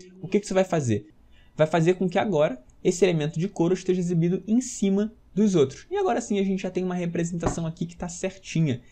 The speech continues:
A última coisa que eu vou fazer vai ser simplesmente trocar o material de construção de toda essa estrutura metálica aqui. Vou botar ela como construída em ferro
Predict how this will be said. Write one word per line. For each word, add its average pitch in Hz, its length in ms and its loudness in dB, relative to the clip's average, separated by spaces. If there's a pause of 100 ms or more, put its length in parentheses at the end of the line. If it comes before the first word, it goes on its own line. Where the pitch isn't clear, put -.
(180)
A 151 120 2
última 156 260 0
coisa 147 240 -2
que 165 80 -4
eu 160 60 0
vou 160 100 -2
fazer 185 480 0 (180)
vai 190 120 0
ser 190 120 -2
simplesmente 185 800 -2 (180)
trocar 208 560 -2
o 165 80 -2
material 165 640 0
de 151 80 -4
construção 180 760 -6
de 190 180 -4 (220)
toda 185 440 4
essa 175 220 -4
estrutura 170 440 -4
metálica 160 540 -2
aqui. 208 240 -10
Vou - 140 -4
botar 135 240 -4
ela 120 140 -4
como 135 220 -8
construída 160 460 -4
em 233 60 -2
ferro 170 440 -6